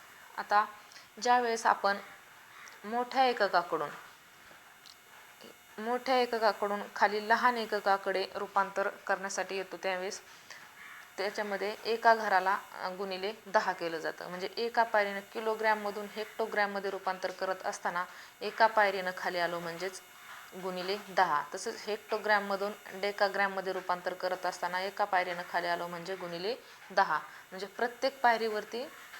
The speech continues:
रूपांतर करत असताना गुणिले दहा केलं जातं. तसंच बघा, ज्यावेळेस लहान एककाकडून मोठ्या एककाकडे आपण जातो, म्हणजेच लहान एककाचं रूपांतर हे मोठ्या एककामध्ये केलं जातं,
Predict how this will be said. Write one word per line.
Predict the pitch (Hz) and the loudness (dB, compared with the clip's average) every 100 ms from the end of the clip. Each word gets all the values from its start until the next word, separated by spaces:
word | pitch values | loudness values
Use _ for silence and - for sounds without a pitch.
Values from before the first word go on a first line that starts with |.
| - - - | -18 -20 -10
रूपांतर | 208 214 214 208 214 | -8 2 2 4 0
करत | 208 208 202 | 2 0 2
असताना | 196 208 226 190 185 - - - - - - - - - - - - - - - - - - - - - | 2 2 0 0 -2 -6 -20 -20 -20 -20 -20 -20 -20 -20 -20 -20 -20 -20 -20 -20 -20 -20 -20 -20 -20 -16
गुणिले | 180 185 190 190 214 - | -8 -6 -4 -4 -6 -8
दहा | 208 202 185 | 4 4 4
केलं | 185 170 | -2 -4
जातं. | 160 156 - 156 - - - - | -4 -6 -6 -10 -12 -20 -20 -10
तसंच | 233 233 233 | -6 -4 0
बघा, | 214 190 190 202 - - - - - - - - - - - - 208 | 2 4 2 0 -10 -20 -20 -20 -20 -20 -20 -20 -20 -20 -20 -14 0
ज्यावेळेस | 247 247 226 240 - | 2 4 2 0 -4
लहान | 226 233 233 269 | 2 4 6 4
एककाकडून | 254 247 233 220 214 208 214 226 226 | 2 -2 -2 -2 -2 -4 -4 -6 -4
मोठ्या | 240 240 240 | -4 -2 -2
एककाकडे | 226 196 190 185 185 | 0 -2 -2 -2 2
आपण | 180 170 170 | 2 2 -2
जातो, | 165 151 156 - - - - | 0 -2 -4 -12 -16 -20 -12
म्हणजेच | 214 208 220 - | -6 -2 -2 -4
लहान | 226 226 220 262 | -2 0 2 0
एककाचं | 233 220 196 190 190 | -2 -6 -2 -2 -2
रूपांतर | 196 196 202 202 185 | -6 -2 -2 0 -4
हे | 180 196 | -4 -6
मोठ्या | 208 226 240 | -4 -4 -2
एककामध्ये | 226 220 196 190 185 185 | -2 -2 -2 -2 -2 -8
केलं | 190 196 | -6 -4
जातं, | 185 180 180 | -2 -2 -4